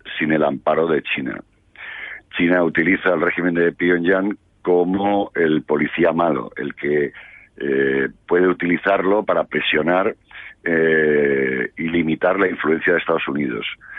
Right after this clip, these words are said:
Eh, pero al mismo tiempo eso es lo que le permite a China aparentar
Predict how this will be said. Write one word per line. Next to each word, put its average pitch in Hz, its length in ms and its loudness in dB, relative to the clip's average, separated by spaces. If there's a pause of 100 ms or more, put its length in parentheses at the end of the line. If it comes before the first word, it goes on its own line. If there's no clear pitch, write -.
(460)
Eh, 76 360 2
pero 80 140 2
al 76 40 -2
mismo 87 240 0
tiempo 98 320 0
eso 98 220 2
es 98 60 0
lo 92 120 2
que 87 100 -2
le 85 100 -2
permite 78 420 -2
a 90 80 2
China 98 440 2
aparentar 73 720 0